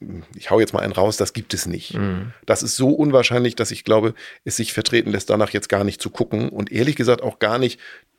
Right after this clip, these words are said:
Speaker 1: diese große Liste aufzumachen.
Speaker 2: Okay.
Speaker 1: Sondern deswegen habe ich mich sozusagen auch mit dir jetzt heute beschränkt auf dieses Pendel, das hin und her pendelt
Speaker 2: Ja.
Speaker 1: zwischen eins und Typ zwei.
Speaker 2: Ja.
Speaker 1: Und ich glaube, wir müssen uns mehr trauen, auch bei anderen Krankheiten, sowas Typ eins Komma fünf zu nennen oder noch zu sagen, eigentlich müssen wir sagen,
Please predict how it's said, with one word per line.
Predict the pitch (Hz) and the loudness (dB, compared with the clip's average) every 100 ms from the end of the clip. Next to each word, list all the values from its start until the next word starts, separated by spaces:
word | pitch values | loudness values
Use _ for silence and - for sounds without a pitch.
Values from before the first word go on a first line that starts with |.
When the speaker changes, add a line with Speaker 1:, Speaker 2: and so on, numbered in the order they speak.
| _ | _
Speaker 1:
diese | 120 117 | -2 0
große | 107 123 117 | 4 2 4
Liste | 123 - 107 | 2 2 2
aufzumachen. | 104 113 - 110 87 - - - - | 2 2 0 0 0 -4 -10 -8 -8
Speaker 2:
Okay. | 170 - | -4 -2
Speaker 1:
Sondern | 101 110 113 | 2 4 4
deswegen | 110 120 107 | 2 2 0
habe | 120 | 0
ich | 131 | 0
mich | 117 | -2
sozusagen | 120 123 117 | 2 2 2
auch | 110 | 0
mit | 113 | 0
dir | 117 | 2
jetzt | 117 110 | 2 4
heute | 117 113 | 4 2
beschränkt | 123 - 117 131 - | 0 0 0 -2 0
auf | 117 - - | 0 0 -8
dieses | - 110 120 - - - _ _ | -2 2 2 0 -8 -20 _ _
Pendel, | 117 135 147 | 0 2 4
das | 123 113 | 4 4
hin | 113 | 4
und | 120 | 2
her | 104 117 | 2 0
pendelt | - 120 123 123 | 0 -2 0 0
Speaker 2:
Ja. | |
Speaker 1:
zwischen | 95 92 120 | 0 0 0
eins | 107 135 | 0 0
und | 123 | -4
Typ | - 104 | -6 -6
zwei. | - 113 120 180 220 | -4 0 0 0 -2
Speaker 2:
Ja. | 90 - - _ | -2 -4 -10 _
Speaker 1:
Und | - 120 117 - | 2 4 4 0
ich | 127 | -6
glaube, | - 117 127 | 2 4 4
wir | 120 | 2
müssen | 123 - | 2 0
uns | 107 - | -4 0
mehr | 110 117 | 2 2
trauen, | - 113 127 | 2 2 2
auch | - | 2
bei | - | 0
anderen | 101 117 127 | 2 2 0
Krankheiten, | - 120 117 117 110 | 0 -2 0 0 0
sowas | 107 113 | 0 0
Typ | - 113 | 0 -2
eins | 110 | -2
Komma | - 113 | 2 2
fünf | 135 - | 2 -2
zu | - | 0
nennen | 117 107 104 | 2 2 2
oder | 104 110 | 2 2
noch | 107 110 | 2 -2
zu | - | 0
sagen, | 113 101 | 0 2
eigentlich | 117 127 | 2 2
müssen | 143 131 | 0 2
wir | |
sagen, | 123 123 | 2 2